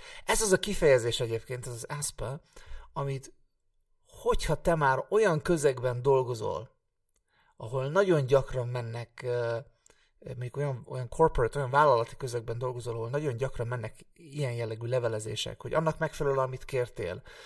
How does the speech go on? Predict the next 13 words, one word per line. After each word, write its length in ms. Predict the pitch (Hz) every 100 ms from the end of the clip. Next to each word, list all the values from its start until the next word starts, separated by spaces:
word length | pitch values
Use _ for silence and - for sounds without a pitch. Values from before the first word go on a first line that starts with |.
| - -
a, 420 | 120 120 120 117
a 380 | 120 - 127 120
korábbi 580 | 170 156 135 135 175 185
előírásoknak 720 | 143 139 127 131 117 127 -
megfelelően, 480 | 131 - 123 113
stb. 460 | 104 131 120 107 - - _ - _ - _ _ _ _ _ _
Nagyon 200 | 156 160
gyakran 320 | 139 - 131
így 140 | 135 -
kezdik 280 | 127 113
ugye 120 | - 117
az 120 | 110
e-maileket. 640 | 113 110 104 - -